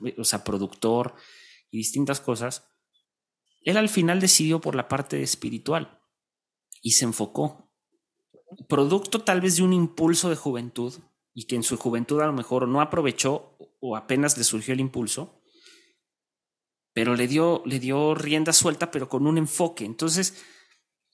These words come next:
yo creo, y volvemos a lo mismo, la juventud o el concepto de la juventud, la idea que la sociedad hoy tiene de juventud es una idea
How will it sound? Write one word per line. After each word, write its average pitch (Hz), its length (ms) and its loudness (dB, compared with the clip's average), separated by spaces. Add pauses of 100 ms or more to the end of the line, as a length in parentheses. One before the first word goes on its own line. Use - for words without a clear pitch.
(320)
yo 151 280 -2
creo, 190 520 0
y 147 120 0
volvemos 151 400 0
a 156 60 -2
lo 131 120 -4
mismo, 139 480 -2
la 127 160 -8
juventud 139 800 2
o 139 120 0
el 127 100 -6
concepto 165 600 0
de 170 80 0
la 139 120 -4
juventud, 131 540 -4
la 127 120 -4
idea 156 460 0
que 147 100 -4
la 127 120 -2
sociedad 127 420 -2
hoy 131 100 -2
tiene 131 220 -4
de 127 60 -4
juventud 123 440 -2
es 131 160 0
una 139 140 0
idea 127 340 -2